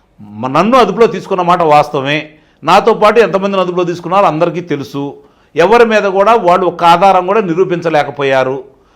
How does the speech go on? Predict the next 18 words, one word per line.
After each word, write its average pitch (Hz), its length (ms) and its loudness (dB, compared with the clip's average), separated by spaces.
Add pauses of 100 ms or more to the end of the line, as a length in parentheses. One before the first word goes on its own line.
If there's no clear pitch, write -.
(140)
కావాలని 208 460 4
మన 196 140 0
మీద 185 180 -2
అభియోగాలు 175 420 0
పెట్టారు. 139 540 -4 (420)
అవన్నీ 196 380 0
కూడా 214 180 2
నిరాధారం 185 540 2
అని 175 160 -6
చెప్పని 180 240 -6
న్యాయస్థానాలు 165 600 0
నమ్మిని, 143 460 -8 (300)
మన 160 140 -2
మీద 185 280 -2
చర్యలు 175 240 0
తీసుకోలేదు, 143 680 -4 (260)
వాళ్ళు 180 280 4
నిరూపించలేకపోయారు. 156 1200 -2